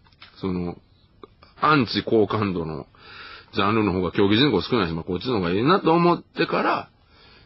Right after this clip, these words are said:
ちょっとお仕事は増えたかなと思いますね。まあ、だから僕は本当に、あの、こうやって東京の仕事とかやらせていただいてるのも、家族のため、新喜劇のため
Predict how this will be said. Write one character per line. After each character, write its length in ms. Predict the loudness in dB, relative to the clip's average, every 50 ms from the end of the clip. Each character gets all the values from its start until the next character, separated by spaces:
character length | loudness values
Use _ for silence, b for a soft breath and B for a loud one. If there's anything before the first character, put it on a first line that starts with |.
| b -6
ち 60 | -4 -4
ょ 40 |
っ 40 | -4 -4 _ _
と 200 | -4 -4 -4 -4 -4
お 80 | -6
仕 140 | -6 -4 -4
事 260 | -6 -6 -6 -8 -10
は 220 | -8 -8 -10 -12 -14 _ _ _ -10 -6
増 80 | -4
え 100 | -4 -4
た 80 | -6 -10
か 160 | -10 -8 -4
な 140 | -4 -2 0
と 80 | 0
思 160 | 0 0 -2 -4
い 60 | -6
ま 120 | -6 -8
す 120 | -8 -6 -4
ね。 260 | 0 0 2 2 2
ま 400 | 2 0 0 0 -2 -4 -6 -4
あ、 40 | -2
だ 80 | 0 0
か 80 | 0
ら 60 | 0
僕 240 | 0 -2 -2 0 2
は 100 | 2 2
本 140 | 2 0 0
当 100 | 0 2
に、 160 | 2 2 2
あ 120 | 0 -2 -4
の、 220 | -6 -8 -10 -12 -14 _ _ _ B B B B B B B B -2
こ 100 | 2 2
う 20 | 4
や 80 | 4
っ 60 | 2
て 80 | 0 -2
東 220 | 0 0 0 2
京 80 | 0 -2
の 100 | -2 -2
仕 140 | 0 0 2
事 360 | 2 2 2 0 0 0 -2 -6 -12 -20 -14
と 100 | -14 -10
か 180 | -8 -6 -2 0
や 60 | 2 2
ら 100 | 2 2
せ 60 | 2
て 60 | 4
い 20 |
た 60 | 4 4
だ 60 | 4
い 40 | 4
て 60 | 4
る 60 | 2
の 120 | 2 0
も、 200 | 0 -2 -6 -10 -12 -4
家 160 | 0 2 2 4
族 240 | 4 2 2 0
の 140 | -2 -4 -4
た 140 | -6 -6 -6
め、 180 | -6 -8 -10 -14 _ _
新 320 | -6 -2 0 0 0 2
喜 100 | 2 2
劇 180 | 2 4 2 0
の 120 | 0 0
た 120 | -2 -4 -4
め 200 | -4 -6 -8